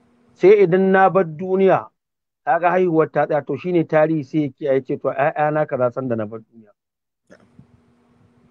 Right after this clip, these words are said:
Amma in ka zo yanzu da raina ban bar duniya ba, sai ka ce, to, nan gaba zan haifi ƴaƴa kaza. A, to, yanzu kuma an shiga wani abu.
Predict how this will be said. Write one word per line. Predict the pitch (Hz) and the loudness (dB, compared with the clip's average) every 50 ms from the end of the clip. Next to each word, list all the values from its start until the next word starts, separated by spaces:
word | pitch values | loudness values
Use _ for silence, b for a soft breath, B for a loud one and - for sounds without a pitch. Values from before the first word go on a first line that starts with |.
| _ _ _ _ _ | _ _ _ _ _
Amma | - 160 175 202 220 247 | -2 2 4 6 6 6
in | 247 254 | 4 4
ka | 240 240 240 233 | 4 4 6 6
zo | 240 240 247 233 | 8 8 8 8
yanzu | 214 196 175 160 143 185 | 6 6 4 2 0 -2
da | 180 170 160 156 | 0 2 2 4
raina | 165 170 160 151 151 151 | 4 2 4 4 2 2
ban | 143 135 131 127 | 2 0 -4 -2
bar | 131 143 | -4 -4
duniya | 139 127 127 147 151 156 147 131 120 | -4 -4 -10 -10 -6 -4 -2 -2 -2
ba, | 113 110 117 123 - _ _ _ _ _ _ | -4 -6 -8 -12 -16 _ _ _ _ _ _
sai | _ - 180 | _ -8 -6
ka | 180 190 175 | -6 -6 -6
ce, | - 190 180 | -4 -4 -4
to, | 165 - 151 | -4 -4 -2
nan | 147 165 175 170 160 | 0 0 0 0 0
gaba | 143 147 143 156 156 | 0 2 2 2 2
zan | 165 165 160 143 | 4 2 2 2
haifi | 135 123 120 117 143 143 | 0 -2 -4 -4 -4 -2
ƴaƴa | 143 139 151 - 143 147 143 | 0 0 2 2 2 0 0
kaza. | - 131 110 110 107 104 - _ _ _ _ _ _ _ _ _ _ _ _ _ _ | -2 -6 -6 -6 -8 -10 -12 _ _ _ _ _ _ _ _ _ _ _ _ _ _
A, | 123 139 143 147 147 147 143 147 139 | 2 4 6 6 6 6 6 4 2
to, | - 143 | 2 0
yanzu | 131 131 143 160 151 | 0 2 2 0 2
kuma | - 156 160 170 165 | 2 2 4 4 2
an | 170 165 | 2 0
shiga | 139 139 120 131 | -2 -4 -2 -2
wani | 123 127 127 160 | 0 0 -2 -2
abu. | 139 120 104 101 110 | -6 -8 -8 -10 -16